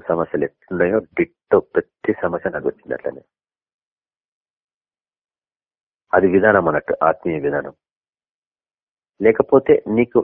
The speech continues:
నీకు అటువంటి సమస్యలు రాకపోతే నువ్వు యోసేపు లాగా లేవన్నట్టు, నువ్వు మొదటి మూడు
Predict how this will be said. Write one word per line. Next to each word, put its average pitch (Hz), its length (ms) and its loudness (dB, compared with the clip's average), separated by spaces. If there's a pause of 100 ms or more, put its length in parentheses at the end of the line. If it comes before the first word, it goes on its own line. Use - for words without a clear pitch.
నీకు 113 200 2
అటువంటి 110 340 4
సమస్యలు 113 360 2
రాకపోతే 98 640 0 (520)
నువ్వు 113 180 6
యోసేపు 113 380 4
లాగా 101 180 6
లేవన్నట్టు, 87 560 2 (100)
నువ్వు 92 160 0
మొదటి 92 460 2
మూడు 95 360 2